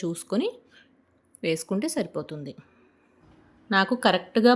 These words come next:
బాల్స్ చేసుకోవడానికి నాలుగు స్పూన్ కార్న్ ఫ్లోర్ పట్టిందండి. ఇప్పుడు బాగా కలుపుకున్న తర్వాత స్టవ్ వెలిగించి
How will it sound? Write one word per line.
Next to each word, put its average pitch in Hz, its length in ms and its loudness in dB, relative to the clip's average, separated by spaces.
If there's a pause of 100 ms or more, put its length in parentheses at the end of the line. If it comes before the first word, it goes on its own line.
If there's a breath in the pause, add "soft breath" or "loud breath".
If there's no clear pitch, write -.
(100)
బాల్స్ 180 400 2
చేసుకోవడానికి 175 720 -2 (180)
నాలుగు 175 340 0
స్పూన్ 175 240 -6 (120)
కార్న్ 160 260 0
ఫ్లోర్ 165 260 -2
పట్టిందండి. 147 540 -6 (480 loud breath)
ఇప్పుడు 202 280 2
బాగా 180 280 4
కలుపుకున్న 175 480 -2
తర్వాత 175 240 -2 (140)
స్టవ్ 165 260 0
వెలిగించి 170 420 -2